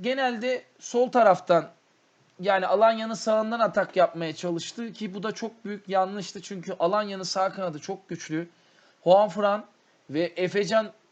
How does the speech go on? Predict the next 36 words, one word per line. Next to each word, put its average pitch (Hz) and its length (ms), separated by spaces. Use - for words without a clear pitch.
yani 156 300
gerçekten 185 540
adamda 185 380
nasıl 196 240
bir 160 60
ciğer 180 300
varsa 185 380
gidiyor, 175 580
geliyor, 196 400
gidiyor, 175 420
geliyor. 202 440
Dakika 196 380
kaç 247 220
olmuş 220 240
hocası 208 320
çıkarttı 220 500
yorulduğunu 185 540
düşünerek. 196 500
Ona 220 260
bile 214 200
diyor 254 160
ki, 208 80
"Hocam 202 300
ben 196 140
iyiydim, 190 440
keşke 190 300
çıkartmasaydın." 175 840
gibisinden 180 520
bir 202 40
şey 226 180
söyledi. 147 540
Yani 151 260
dudağından 185 540
onu 208 240
ben 202 120
okuyabildim. 160 680